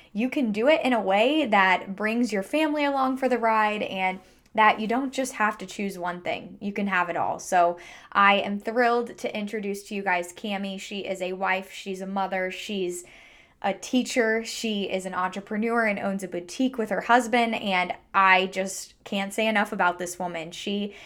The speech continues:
is going to be a joy for you guys to listen to. Inside this episode, we are diving into all things life, fitness, health, business, chasing dreams, and doing it in a way that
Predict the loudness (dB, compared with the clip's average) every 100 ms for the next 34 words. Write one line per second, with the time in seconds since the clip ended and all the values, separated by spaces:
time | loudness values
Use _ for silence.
0 | -10 -6 -4 0 0 -2 -4 -6 -4 -4
1 | -4 -6 -4 0 2 2 0 0 6 6
2 | 4 -4 -2 -2 -2 -2 2 2 2 0
3 | 0 0 0 -2 0 0 0 0 2 2
4 | -4 -16 _ -4 4 6 8 6 6 0
5 | -2 2 4 4 2 -2 0 2 2 0
6 | -2 -2 0 -4 -4 2 2 2 -2 -16
7 | -20 -20 _ -2 0 2 2 0 -2 -6
8 | 0 0 2 -2 -2 -4 -4 0 0 -2
9 | -2 -2 0 0 -2 -2 0 -2 -4 -4
10 | -2 0 2 4 4 4 2 2 -2